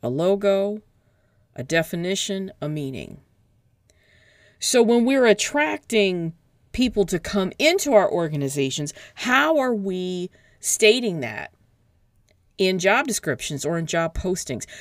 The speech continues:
How are our employees, who are our best marketers, right? How are they describing their experience?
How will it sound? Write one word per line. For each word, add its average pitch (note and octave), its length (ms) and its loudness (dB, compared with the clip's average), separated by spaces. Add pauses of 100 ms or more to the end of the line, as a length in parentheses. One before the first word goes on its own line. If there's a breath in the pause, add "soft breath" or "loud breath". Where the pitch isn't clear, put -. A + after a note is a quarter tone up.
(160 loud breath)
How C#4 360 2
are A#3 160 2
our F#3 400 -2
employees, F#3 1200 0 (640)
who A3 200 0
are F#3+ 120 6
our F3 140 2
best F#3 280 2
marketers, F#3 760 -2
right? F3 380 0 (340 loud breath)
How C4+ 340 4
are A#3 120 4
they G3+ 360 2
describing E3+ 920 -2 (100)
their D#3+ 320 4
experience? - 1160 -2